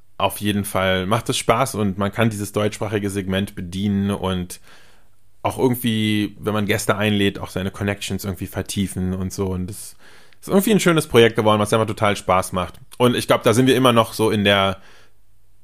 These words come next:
Suche nach dem eigenen Style. Aber ich bin eh so eine Person, die gerne sagt, so: „Nein, ich mach, ich setz mich jetzt nicht hin,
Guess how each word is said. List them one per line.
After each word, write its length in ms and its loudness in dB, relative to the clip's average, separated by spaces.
Suche 500 2
nach 160 2
dem 180 0
eigenen 400 2
Style. 500 0
Aber 180 2
ich 120 0
bin 140 2
eh 220 4
so 80 2
eine 140 2
Person, 400 -2
die 140 -6
gerne 260 -2
sagt, 320 -2
so: 100 -6
„Nein, 300 0
ich 160 -10
mach, 200 -4
ich 100 -6
setz 120 0
mich 140 -4
jetzt 160 -4
nicht 160 0
hin, 220 2